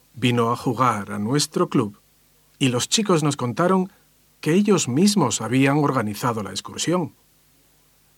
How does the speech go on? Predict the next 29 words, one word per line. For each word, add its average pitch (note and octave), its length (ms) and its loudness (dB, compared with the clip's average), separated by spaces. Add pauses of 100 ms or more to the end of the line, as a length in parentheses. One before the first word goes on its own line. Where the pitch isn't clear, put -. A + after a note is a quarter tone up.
(140)
Por G#2+ 180 -8
eso, - 380 -2
a A#2 80 -16
nosotros D#3 540 0 (420)
se - 200 -2
nos E3 180 2
ocurrió A#2+ 480 0
hacer B2 320 -2
lo G2 120 -8
mismo. B2 400 -2 (960)
Pensamos F3 500 4
que C3 160 -4
si B2+ 240 2
ellos B2 480 0
lo G2+ 140 -8
habían D3+ 300 2
podido F#3+ 380 4
hacer, C3 380 -4 (560)
nosotros C#3 600 0 (400)
también C3 500 2
lo A2+ 100 -2
íbamos B2 560 0
a - 120 -6
poder A#2+ 340 -6
hacer. - 320 -2 (880)
Y A2+ 160 -4
en G2+ 160 -10
ese F#3 180 2
momento F#3+ 540 2